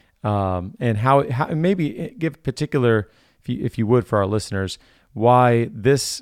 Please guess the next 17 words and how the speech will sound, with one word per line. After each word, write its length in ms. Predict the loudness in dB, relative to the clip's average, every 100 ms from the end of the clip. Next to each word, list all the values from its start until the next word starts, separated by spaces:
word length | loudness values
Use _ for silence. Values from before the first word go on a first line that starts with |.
| -10
way 400 | 0 4 6 4
of 100 | 0
approaching 580 | -2 0 0 0 -4 -4
evangelism 680 | -2 0 0 -2 -4 -4 -6
or 60 |
talking 460 | -6 -4 -4 -4 -8
to 100 | -8 -12 -8
people 260 | -8 -4
about 300 | -4 -2 -4
Jesus 640 | -6 -6 -6 -6 -8 -10 -10
and 120 | -8
about 240 | -6 -6
the 60 | -6
gospel, 600 | -4 -2 -4 -4 -4 -4 _ _ _ _ -4
uh, 180 | -4 -2
maybe 420 | 0 0 0 0
is 440 | 0 -2 -4 -10